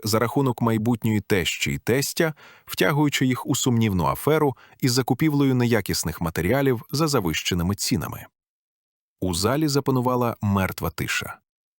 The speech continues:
Ігор Борисович зблід. Віктор Петрович втупився в Максима, потім перевів погляд на Олега, в очах якого промайнув справжній жах. "Що,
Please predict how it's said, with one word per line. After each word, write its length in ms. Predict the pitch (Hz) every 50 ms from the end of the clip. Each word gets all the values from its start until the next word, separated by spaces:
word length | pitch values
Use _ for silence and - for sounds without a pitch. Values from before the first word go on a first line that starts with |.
| _ -
Ігор 300 | - 110 104 92 95 82
Борисович 600 | 80 87 85 92 98 - - 92 90 - - - -
зблід. 580 | - 90 87 85 80 82 69 64 - - - - _ _ _ _ _ _ _ _ -
Віктор 360 | 76 95 120 - - 160 151
Петрович 540 | - 147 - - 147 151 151 156 139 - - -
втупився 540 | - - 135 117 - 131 117 - - 117
в 40 | 98
Максима, 560 | 90 82 - - - - 139 143 143 135 120 - _ _ _ _ _ _ -
потім 300 | - 165 165 - 156 143
перевів 360 | - 139 139 131 131 131 117
погляд 400 | - - 123 117 104 98 92 -
на 140 | 87 85 82
Олега, 540 | 78 78 80 82 92 101 110 123 123 127 - _ -
в 100 | - 92
очах 380 | 85 - - 110 110 - -
якого 320 | 104 98 - 113 113 120 107
промайнув 580 | - - 107 104 98 98 101 104 101 95 90 -
справжній 640 | - - - - - 92 85 80 78 76 80 82 80
жах. 520 | 76 76 80 76 - - - - - - _ _ _ _ _ _ _ _ _ _ _ _ _ _ _ _
"Що, 580 | - - - - - - - 98 98 98 92